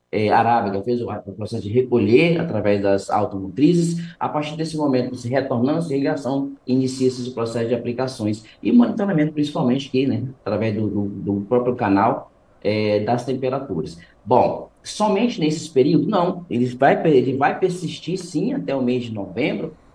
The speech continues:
caso essas chuvas comecem a se regularizarem, que às vezes não acontece, mas um outro ponto chave muito importante também é aqueles veranicos que ocorrem ali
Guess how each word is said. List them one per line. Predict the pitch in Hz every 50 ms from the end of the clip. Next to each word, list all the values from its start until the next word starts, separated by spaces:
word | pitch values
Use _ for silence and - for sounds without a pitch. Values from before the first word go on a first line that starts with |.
| _ _ _ _ _ _ _ _ _
caso | - 151 151 165 185 180 151
essas | 143 139 143 143 139 127 - - -
chuvas | - - 151 147 127 113 - 76 - - - _ _ -
comecem | - 165 170 156 135 139 147 175 220 233 - - 151
a | 131
se | 127 - - 165 -
regularizarem, | 98 101 165 196 233 - 165 151 139 131 131 113 98 107 110 139 190 - -
que | -
às | 117 104
vezes | 104 120 127 123 - -
não | 113 107
acontece, | 104 113 113 101 - 110 120 147 - - - - - - -
mas | - 131 139 139
um | 160
outro | 170 180 - - -
ponto | - 143 160 170 190 170
chave | - - - 165 165 190 196 170 139
muito | 123 135 151 160
importante | 156 151 - 147 139 127 123 127 131 131 -
também | - 135 120 107 113 127 147 165 170 - - - -
é | - -
aqueles | 135 135 156 151 151 131 117
veranicos | 117 151 160 175 180 151 135 139 151 - - 143 -
que | - -
ocorrem | 147 135 - - 117 113 135 139 139
ali | 131 110 101 113 131 135 - - -